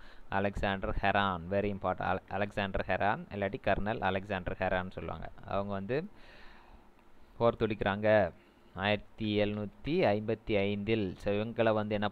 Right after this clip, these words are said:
பண்றாரு? பூலித்தேவர் வெற்றி பெறுகிறார்.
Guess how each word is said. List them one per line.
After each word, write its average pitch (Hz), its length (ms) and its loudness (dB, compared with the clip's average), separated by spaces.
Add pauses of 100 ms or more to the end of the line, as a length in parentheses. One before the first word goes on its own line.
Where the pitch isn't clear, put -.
பண்றாரு? 107 580 4 (1800)
பூலித்தேவர் 113 920 4 (1120)
வெற்றி 110 320 4
பெறுகிறார். 101 600 4